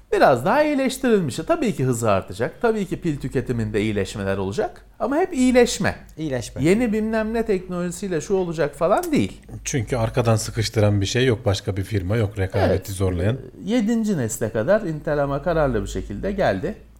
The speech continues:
Speaker 2: Bu senenin ikinci yarısında çıkacağı söyleniyor.
Speaker 1: Evet, bunlar işte yedi bin numaralı işlemciler olacak, model numarası.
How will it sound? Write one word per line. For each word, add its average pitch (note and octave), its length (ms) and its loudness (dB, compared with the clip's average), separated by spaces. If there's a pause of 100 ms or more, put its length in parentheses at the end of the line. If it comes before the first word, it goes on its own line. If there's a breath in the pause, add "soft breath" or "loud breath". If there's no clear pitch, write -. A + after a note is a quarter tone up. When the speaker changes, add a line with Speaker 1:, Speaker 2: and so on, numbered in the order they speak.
Speaker 2:
Bu D3 300 2
senenin C#3+ 460 -2
ikinci C#3+ 380 -6
yarısında A#2+ 640 -2
çıkacağı C3 420 -2
söyleniyor. F#2+ 420 -6 (220)
Speaker 1:
Evet, G2+ 220 0 (140)
bunlar F#3 400 -2
işte G3+ 260 -2
yedi D#3+ 400 0
bin E3+ 340 -4 (720)
numaralı A#2 520 4 (340)
işlemciler F2+ 600 -2
olacak, E2 420 -12
model F#2+ 320 -2
numarası. D#2+ 560 -8